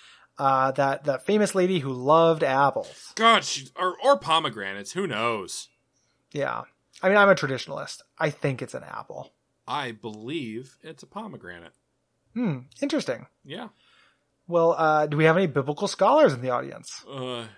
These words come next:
Speaker 2: hello.
Speaker 1: Oh, hello. Who's
Speaker 2: Hi.
Speaker 1: this?
Speaker 2: Oh, I'm Theodore P. Greywater.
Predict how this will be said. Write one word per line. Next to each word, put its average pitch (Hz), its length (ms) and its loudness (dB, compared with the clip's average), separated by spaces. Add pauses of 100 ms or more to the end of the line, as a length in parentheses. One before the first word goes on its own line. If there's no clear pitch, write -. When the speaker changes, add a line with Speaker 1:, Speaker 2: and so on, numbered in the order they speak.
(120)
Speaker 2:
hello. 92 600 -18 (640)
Speaker 1:
Oh, 339 380 8
hello. 269 720 6
Who's 254 140 -2
Speaker 2:
Hi. 339 100 4
Speaker 1:
this? - 300 -2 (240)
Speaker 2:
Oh, 175 360 2
I'm 156 400 -2
Theodore 139 760 -6
P. 135 460 -14
Greywater. 95 640 -12